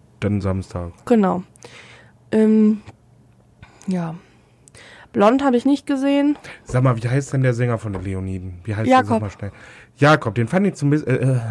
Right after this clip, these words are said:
Speaker 1: zumindest sehr sympathisch.
Speaker 2: Das ist der auch, der Jakob ist so, also alle von denen sind super sympathisch.
Speaker 1: Ja, d-, das weiß ich nicht, ich kenn jetzt nur den Jakob. <laughs>
Speaker 2: Ja, das war ganz, ach stimmt, mit dem haben wir ja kurz geredet beim Hurricane, ne?
Speaker 1: Ja, aber jetzt springen wir natürlich auch schon wieder zum Hurricane. <laughs>
Speaker 2: Ja, ja.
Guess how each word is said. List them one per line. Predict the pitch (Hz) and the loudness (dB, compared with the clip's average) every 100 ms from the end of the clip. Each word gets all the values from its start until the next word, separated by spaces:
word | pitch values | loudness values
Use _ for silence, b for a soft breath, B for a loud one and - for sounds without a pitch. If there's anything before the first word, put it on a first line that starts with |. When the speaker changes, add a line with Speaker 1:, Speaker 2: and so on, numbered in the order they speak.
| 90 92 | -10 -14
Speaker 1:
zumindest | - 120 131 143 113 120 - | -4 0 2 2 0 -4 -8
sehr | 107 110 110 | -2 0 2
sympathisch. | 113 120 156 208 - 87 - - | 0 -2 -2 -4 -8 -12 -6 2
Speaker 2:
Das | 285 | 2
ist | 285 - | 2 2
der | 214 | 2
auch, | 208 | 2
der | 220 | 4
Jakob | 220 220 208 | 4 4 0
ist | 196 - | -2 -6
so, | 196 | -4
also | 196 180 - | -4 -4 -4
alle | 185 214 | 2 2
von | 202 175 | 2 -2
denen | 170 175 | -2 -2
sind | 180 180 | -2 -4
super | 190 170 | -4 -4
sympathisch. | 170 175 175 190 | -4 -6 -8 -4
Speaker 1:
Ja, | 110 | -6
d-, | 98 95 | -6 -10
das | 98 95 | -10 -2
weiß | 113 123 | 2 2
ich | 98 | 0
nicht, | 98 | -6
ich | - | -4
kenn | 117 | -4
jetzt | 104 117 | -4 -4
nur | |
den | 107 | -4
Jakob. | 110 110 113 92 - 104 | -2 -4 -6 -12 -10 -10
<laughs> | - | -2
Speaker 2:
Ja, | 254 247 - B B | 0 2 0 B B
das | 233 254 | -4 0
war | 302 | 0
ganz, | 277 | 0
ach | - | -2
stimmt, | 226 311 294 | -2 2 4
mit | 233 | 4
dem | 269 | 2
haben | |
wir | 262 | 2
ja | 214 | 2
kurz | 233 254 | 0 -6
geredet | - 262 254 | -4 -2 0
beim | 196 196 | -2 -2
Hurricane, | 196 196 196 196 190 | -2 -2 -4 -6 -4
ne? | 120 | -2
Speaker 1:
Ja, | |
aber | 113 | 0
jetzt | 113 117 | -2 -4
springen | - 135 | 0 2
wir | 160 | 4
natürlich | 160 160 160 | 2 0 0
auch | 147 | -2
schon | 151 156 | -2 -2
wieder | 170 | -2
zum | 170 160 | 0 2
Hurricane. | 143 104 113 104 - | 2 0 -4 -6 -8
<laughs> | 233 | -4
Speaker 2:
Ja, | 214 202 | 0 4
ja. | 208 208 208 | 4 4 2